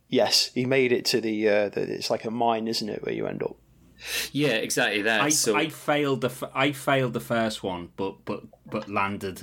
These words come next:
Speaker 3: all the others. And after failing the first one, I thought, "Oh God, I'm having a mare." And then actually kind of got my, got myself together and did manage to land the, the others. So I think I was, uh, yeah, in terms of the consequences, I,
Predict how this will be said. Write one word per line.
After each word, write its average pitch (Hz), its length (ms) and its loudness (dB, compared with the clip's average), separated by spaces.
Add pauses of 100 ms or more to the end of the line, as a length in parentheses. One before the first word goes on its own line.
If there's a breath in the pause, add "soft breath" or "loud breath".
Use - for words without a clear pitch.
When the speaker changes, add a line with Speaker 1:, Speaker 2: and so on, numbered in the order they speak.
Speaker 3:
all 98 180 -4
the 92 120 -2
others. 90 300 -6
And 104 200 -4
after 101 200 -4
failing 131 280 0
the 107 60 0
first 110 300 0
one, 95 100 -6
I 95 60 -6
thought, 95 200 -4
"Oh 98 80 -4
God, 92 220 -2
I'm 95 80 -6
having 92 220 -4
a 90 40 -6
mare." 92 360 -2 (480 soft breath)
And 101 120 -6
then 104 120 -4
actually 107 380 -4
kind 101 200 -6
of 90 60 -8
got 110 180 0
my, 104 180 -4 (100)
got 131 160 0
myself 107 340 -2
together 104 420 -4
and 92 140 -4
did 101 160 -2
manage 98 360 -2
to 98 100 -4
land 95 320 -2
the, 90 280 -4
the 92 140 2
others. 87 260 -4
So 92 300 -2 (540 loud breath)
I 87 80 -4
think 98 320 -4
I 92 120 0
was, 92 160 -4
uh, 87 340 -2 (280 soft breath)
yeah, 92 220 -2
in 98 80 -14
terms 110 240 -2
of 107 40 -8
the 110 80 -10
consequences, 101 720 -4
I, 90 160 -4